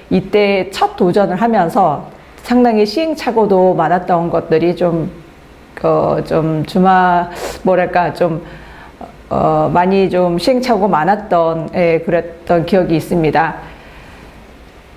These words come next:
자, 벌써 그때로 하면은 벌써 한 거의 이제 삼십 년? 네, 이십 년에서 삼십 년 가까이 또 그렇게 시간이 많이 흘렀는데,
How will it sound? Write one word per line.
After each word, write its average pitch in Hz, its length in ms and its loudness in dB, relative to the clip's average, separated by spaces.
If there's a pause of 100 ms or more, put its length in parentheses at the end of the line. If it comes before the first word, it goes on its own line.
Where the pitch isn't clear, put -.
(880)
자, 165 340 0 (1000)
벌써 233 880 2
그때로 311 1120 2
하면은 320 400 0
벌써 185 300 0
한 202 300 2
거의 196 520 2
이제 170 180 -2
삼십 320 400 2
년? 262 320 2 (560)
네, 170 180 4
이십 190 300 2
년에서 202 400 0
삼십 247 320 2
년 165 300 2
가까이 156 480 -2
또 160 400 0
그렇게 - 240 -2
시간이 180 340 0
많이 151 220 0
흘렀는데, 190 1000 0